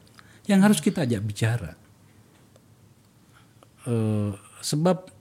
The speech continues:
nggak main-main, mereka enam puluh persen dari total pemilih. Mengabaikan mereka, maka jangan berpikir bisa memenangkan pertarungan ini. Rian Fahardi.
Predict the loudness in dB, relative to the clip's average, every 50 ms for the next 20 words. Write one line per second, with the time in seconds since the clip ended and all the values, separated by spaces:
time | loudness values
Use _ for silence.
0 | _ 2 4 4 4 6 4 4 4 4 4 4 4 4 2 2 2 2 2 2
1 | 2 2 0 4 4 6 6 4 2 0 -2 -2 -2 0 0 0 0 0 0 0
2 | -2 -4 -4 -6 -4 -6 -6 -4 -4 -4 -4 -4 -6 -8 -12 -16 _ -20 -20 _
3 | _ _ _ _ _ _ -20 _ -20 -20 -20 -20 _ 4 6 6 8 6 6 4
4 | 4 4 4 4 4 6 4 4 2 2 -2 -2 -2 -2 0 2 2 2 2 0
5 | -2 0 2 2 2 2 -2 -6 -12 -18 -16 -8 -2 2 2 4 6 6 4 4
6 | 4 2 0 2 0 0 2 4 2 4 4 0 0 2 2 2 4 4 4 2
7 | 2 0 0 -2 -4 -4 -6 -8 -8 -8 -8 -8 -8 -8 -8 -8 -10 -14 -18 -20
8 | -20 _ _ _ _ -20 -20 -20 _ _ -20 _ _ _ _ _ _ _ _ _
9 | _ _ _ _ _ _ -20 -8 -2 2 4 4 4 4 2 2 0 0 0 -2
10 | -6 -10 -14